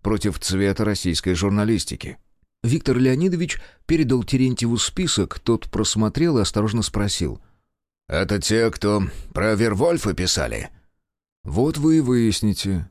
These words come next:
ответил Виктор Леонидович. Он выдержал паузу, а после снова заговорил.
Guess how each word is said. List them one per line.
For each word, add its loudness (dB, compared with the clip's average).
ответил 0
Виктор 0
Леонидович. 0
Он 2
выдержал 2
паузу, 0
а 0
после 0
снова 0
заговорил. 0